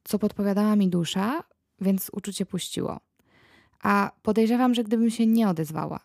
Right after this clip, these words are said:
to to uczucie nadal zjadałoby mnie od środka i było coraz głośniejsze. Ale przez to, że myślałabym o tym jeszcze więcej i pisała w głowie milion scenariuszy,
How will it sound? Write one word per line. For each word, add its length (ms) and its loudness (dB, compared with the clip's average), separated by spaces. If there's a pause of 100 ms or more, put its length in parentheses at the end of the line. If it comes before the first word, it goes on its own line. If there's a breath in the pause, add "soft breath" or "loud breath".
(380 soft breath)
to 120 0
to 140 2
uczucie 300 0
nadal 440 4
zjadałoby 480 0
mnie 160 2
od 100 -4
środka 480 -4
i 100 -2
było 220 2
coraz 320 2
głośniejsze. 800 0 (1080)
Ale 360 2 (640 soft breath)
przez 200 0
to, 120 0
że 80 4
myślałabym 560 4
o 80 0
tym 160 2
jeszcze 280 0
więcej 500 -2
i 80 -6
pisała 400 0
w 80 -10
głowie 260 2
milion 380 4
scenariuszy, 760 0